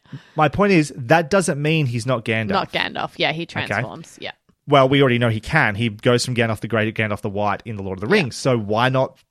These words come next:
Speaker 1: be Gandalf the Blue and then become Gandalf the Grey later? The theory here being
Speaker 2: Mm-hmm.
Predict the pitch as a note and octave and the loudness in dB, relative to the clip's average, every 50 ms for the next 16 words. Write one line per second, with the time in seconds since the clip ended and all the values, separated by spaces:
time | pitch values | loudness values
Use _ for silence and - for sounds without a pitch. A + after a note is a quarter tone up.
0 | _ _ - A#2+ A#2+ A2+ G#2 A#2 A#2 A#2 A#2 A#2+ A2+ G#2+ - - A2 G2+ - A#2+ | _ _ -4 -4 -4 -2 0 0 0 0 0 0 -2 -2 -4 -8 -8 -6 -4 -2
1 | A#2 C3 C3+ C3+ C3 B2+ A#2+ A2+ A2 G#2 A2+ B2+ D3 D#3 D#3+ - - A2+ G2+ G2+ | -2 0 0 0 0 -2 -2 -2 -2 -2 -2 0 0 -2 -2 -2 -4 -8 -6 -4
2 | F#2+ G#2 G2+ G2+ G2+ G2 F#2+ - - - - _ _ _ _ _ _ _ - A2+ | -4 -4 -4 -2 -2 -4 -4 -6 -10 -18 -20 _ _ _ _ _ _ _ -6 -2
3 | - A#2 A2 G#2+ G#2+ A2 B2+ D3 D3 A#2+ G#2 F#2+ - - - _ _ _ _ _ | 0 0 2 2 2 2 2 2 2 2 0 -2 -4 -10 -20 _ _ _ _ _
4 | _ _ _ _ _ _ _ _ _ _ _ _ _ _ _ _ _ _ _ _ | _ _ _ _ _ _ _ _ _ _ _ _ _ _ _ _ _ _ _ _
5 | _ E4+ - C#3 C#3+ E3 - - - - - _ _ - A#3 A#3+ C4 C#4+ C#4 B3+ | _ _ -2 2 2 2 2 2 -4 -12 -18 _ _ -2 0 2 4 4 4 4
6 | G#3+ F3 D3+ C#3 C3 C#3+ C#3 C3 B2+ B2 G#2+ G#2+ A#2+ A2 G#2 G2+ F#2+ F2+ F#2 G#2 | 4 4 4 2 2 2 4 4 4 4 2 2 2 2 2 0 -2 -4 -6 -8
7 | C3+ F3 F3 _ _ _ _ _ _ _ - G3 G3+ G3+ F#3+ F#3 F#3 F3+ F3 E3+ | -8 -10 -12 _ _ _ _ _ _ _ -12 -8 -8 -6 -6 -6 -6 -8 -10 -10
8 | F3 | -12